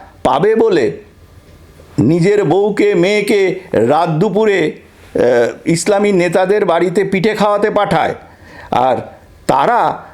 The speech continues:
যখন বিপুল ভোটে সেই নেতাদের জেতায়, তাদের তো এই অবস্থা ফেস করতেই হবে।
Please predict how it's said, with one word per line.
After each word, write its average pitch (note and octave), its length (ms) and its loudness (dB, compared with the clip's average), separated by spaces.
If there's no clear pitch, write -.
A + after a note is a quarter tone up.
যখন E3 400 0
বিপুল A3 460 0
ভোটে A3+ 280 0
সেই G3+ 200 0
নেতাদের F#3+ 760 0
জেতায়, D3+ 480 0
তাদের B2+ 240 0
তো G#3 80 2
এই G#3 160 2
অবস্থা G#3+ 320 0
ফেস G#3 220 -2
করতেই G#3+ 420 -2
হবে। F#3 220 -2